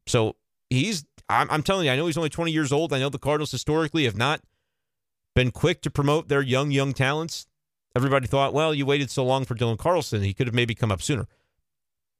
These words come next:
I think Jordan Walker might, might be up. I, it could be within the next twelve months.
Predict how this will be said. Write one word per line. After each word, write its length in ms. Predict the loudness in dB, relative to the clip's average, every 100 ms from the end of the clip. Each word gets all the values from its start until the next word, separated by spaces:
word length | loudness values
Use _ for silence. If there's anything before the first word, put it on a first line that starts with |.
| _ _ _ _ -2
I 60 |
think 160 | 0 2
Jordan 220 | 2 2
Walker 240 | 2 0
might, 240 | -2 -2 -4 _ _ _ _ _
might 240 | 2 2 2
be 160 | 2
up. 180 | 2 0 -4 -20 _ _ _ _ -12 -10 -4
I, 140 | -2
it 160 | 0 0
could 100 | 0
be 80 | 2
within 240 | 2 0
the 80 | 0
next 220 | -2 -4
twelve 260 | -2 -2 -2
months. 340 | -4 -6 -12